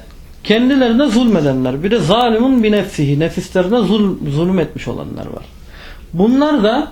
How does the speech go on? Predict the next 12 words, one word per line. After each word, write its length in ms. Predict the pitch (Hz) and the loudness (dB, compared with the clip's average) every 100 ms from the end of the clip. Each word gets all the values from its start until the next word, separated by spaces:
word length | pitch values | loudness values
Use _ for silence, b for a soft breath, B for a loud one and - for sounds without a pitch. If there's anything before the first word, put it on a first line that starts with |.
| - - B B B 151 | -16 -20 B B B -2
bazı 400 | 202 269 247 247 | 0 2 2 2
haramları 560 | 202 214 220 214 240 | 2 2 0 0 0
işlemede 640 | 240 - - 208 208 233 160 | 0 -2 -2 -2 0 -2 -2
cüretkarlar. 920 | 180 196 190 - - - 160 117 107 - - - - - - - - - - - - B B B 160 | 0 0 -2 -8 -14 -4 -2 -2 -6 -12 -20 -20 -20 -20 -20 -20 -20 -20 -20 -20 -20 B B B -2
Ve 180 | 202 | 0
imanın 560 | 226 226 233 247 262 285 | 2 4 4 2 2 0
asılları 640 | - - 233 233 226 240 | 0 0 0 2 2 2
yanlarında 880 | 196 185 208 214 226 233 233 233 220 | 2 2 2 2 2 2 4 2 0
korunmuş 520 | - 185 208 220 247 208 | 0 0 2 2 2 2
olarak 440 | 170 139 120 - | 2 0 -2 -4
olmakla 560 | 165 202 262 - 170 208 | -2 0 -2 0 -2 0
birlikte 600 | 240 180 147 233 294 | 0 0 -2 -2 -2